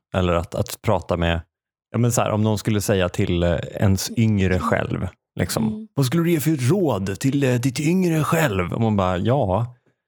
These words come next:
Speaker 1: typ slappna av. Ha inte så jävla mycket ångest hela tiden.
Speaker 2: Ja.
Speaker 1: Ta det lugnt.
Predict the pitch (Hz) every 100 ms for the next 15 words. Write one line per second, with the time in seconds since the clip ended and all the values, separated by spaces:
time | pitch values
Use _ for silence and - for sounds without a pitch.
0 | - 101 - - - - - 117 - 135
1 | 127 95 92 98 107 104 92 _ - -
2 | _ _ _ _ _ - - - - -
3 | - 123 123 - 117 113 104 107 123 -
4 | 98 95 98 92 95 101 - - - 110
5 | 101 - 101 92 95 92 92 - _ -
6 | 233 196 208 220 - _ _ - 117 123
7 | 123 120 117 92 92 104 101 101 101 _
8 | -